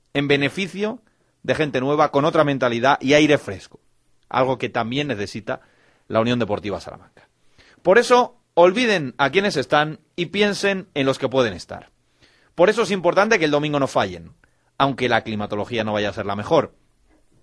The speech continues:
Es la imagen de exportación de interés por el fútbol en la ciudad,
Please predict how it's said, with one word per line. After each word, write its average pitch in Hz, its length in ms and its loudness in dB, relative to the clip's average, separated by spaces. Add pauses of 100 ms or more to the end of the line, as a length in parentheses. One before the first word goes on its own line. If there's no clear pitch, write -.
(120)
Es 170 200 -2
la 190 100 6
imagen 185 380 0
de 170 60 2
exportación 151 580 0
de 165 60 0
interés 135 600 -2
por 143 160 -4
el 107 100 -4
fútbol 147 380 -2
en 104 80 -4
la 104 80 -4
ciudad, 120 380 0